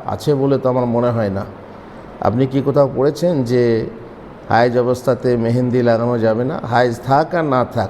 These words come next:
সর্ব অবস্থায় মেয়েদের হাত মেহেন্দি দিয়ে রঙানো হচ্ছে ইসলামী রীতি। মেয়েদের হাত সাদা থাকবে না। রাসূলুল্লাহ সাল্লাল্লাহু আলাইহি ওয়াসাল্লামের কাছে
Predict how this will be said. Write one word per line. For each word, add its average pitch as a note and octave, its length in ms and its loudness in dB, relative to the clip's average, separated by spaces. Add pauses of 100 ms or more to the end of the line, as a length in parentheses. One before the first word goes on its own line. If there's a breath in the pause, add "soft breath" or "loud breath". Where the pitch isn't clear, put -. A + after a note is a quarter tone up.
(120)
সর্ব A#2+ 220 2
অবস্থায় C#3+ 580 0
মেয়েদের C3+ 460 2
হাত C#3 460 2
মেহেন্দি C3+ 500 0
দিয়ে D3 280 4
রঙানো C#3+ 760 2
হচ্ছে D#3 520 2 (400 loud breath)
ইসলামী C#3 500 2
রীতি। A#2+ 360 -2 (640 loud breath)
মেয়েদের C3+ 400 4
হাত C3 320 2
সাদা C3+ 380 2
থাকবে A#2 380 0
না। G2+ 160 -2 (760)
রাসূলুল্লাহ D3 420 4
সাল্লাল্লাহু C#3 360 0
আলাইহি C#3+ 200 2
ওয়াসাল্লামের - 0 -
কাছে D#3+ 520 2